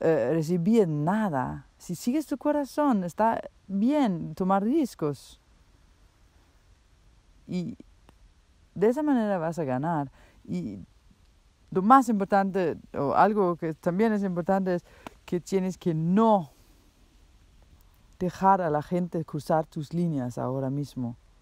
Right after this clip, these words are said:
Júpiter tenemos en Escorpio ahora, no para los próximos doce a once años. Si no tomamos riesgos, n-, ¿cómo podemos,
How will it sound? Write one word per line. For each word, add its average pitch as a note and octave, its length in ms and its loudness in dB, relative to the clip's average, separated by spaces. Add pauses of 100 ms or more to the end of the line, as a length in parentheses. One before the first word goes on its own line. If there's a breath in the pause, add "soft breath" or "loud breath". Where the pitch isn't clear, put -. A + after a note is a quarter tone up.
(1000)
Júpiter A#3 360 -2
tenemos G#3 380 0
en F#3 100 -4
Escorpio E3 480 -2
ahora, F#3 500 0
no F3 400 -4 (240)
para C#3 320 -4 (320)
los D#3 160 -10
próximos C4 600 -4 (1000 soft breath)
doce F3 380 -2
a - 160 -6
once G3 320 0
años. G3+ 340 0
Si D#3+ 80 -4
no A3 320 2 (100)
tomamos E3 440 0
riesgos, G3 640 -4 (840 soft breath)
n-, E3 220 -2 (160)
¿cómo G#3 340 2
podemos, F#3 800 0